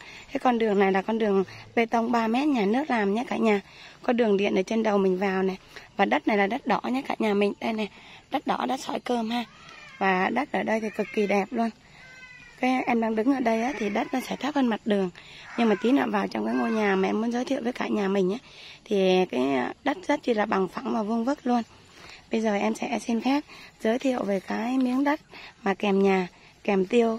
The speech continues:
có cả trồng sầu riêng cho cả nhà mình tham khảo luôn nha. Ở đó là điện nước đầy đủ luôn cả nhà. Dạ đây cả nhà mình này.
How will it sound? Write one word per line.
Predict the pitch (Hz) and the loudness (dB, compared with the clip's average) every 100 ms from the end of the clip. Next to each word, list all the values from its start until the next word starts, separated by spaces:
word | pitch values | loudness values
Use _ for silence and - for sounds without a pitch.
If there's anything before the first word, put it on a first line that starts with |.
| - | -4
có | - 226 | -4 -2
cả | 208 | -4
trồng | 208 202 190 | 0 0 0
sầu | 196 | 0
riêng | 185 233 233 | 2 2 2
cho | 240 | -2
cả | 220 | -2
nhà | 202 | 0
mình | 190 190 | 0 0
tham | 220 220 | -2 -4
khảo | - 226 | -4 0
luôn | 247 220 | 0 2
nha. | 220 208 - - - - - - | 0 -2 -10 -20 -20 -20 -20 -4
Ở | 190 | -2
đó | 208 208 | 2 2
là | 269 226 | 2 2
điện | 214 - 233 | 2 0 2
nước | 269 - | 2 2
đầy | 214 190 | 2 2
đủ | 190 233 | 0 0
luôn | 240 | -2
cả | 240 226 | -2 -2
nhà. | 208 190 - - - - - | -2 -2 -8 -20 -20 -20 -6
Dạ | 202 | -2
đây | 214 220 | 2 0
cả | - | 0
nhà | 220 196 | 0 0
mình | 190 190 | 2 0
này. | 190 | 0